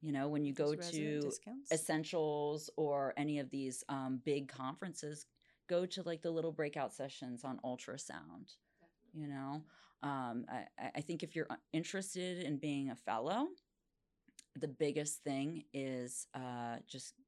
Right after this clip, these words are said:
Speaker 1: you know, getting out there, meeting people, meeting ultrasound, E M ultrasound program directors.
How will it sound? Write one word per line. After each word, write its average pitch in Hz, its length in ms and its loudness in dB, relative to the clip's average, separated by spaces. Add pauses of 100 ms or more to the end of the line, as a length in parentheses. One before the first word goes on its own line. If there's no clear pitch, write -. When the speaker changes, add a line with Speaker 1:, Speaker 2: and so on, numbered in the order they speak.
(140)
Speaker 1:
you 139 80 -4
know, 117 120 -4
getting 120 280 -2
out 104 200 -4
there, 185 300 -4 (280)
meeting 139 300 4
people, 196 480 -2 (340)
meeting 135 420 4 (720)
ultrasound, 147 460 0
E 151 120 4
M 139 160 2
ultrasound 135 360 -2
program 156 320 -2
directors. 262 600 -4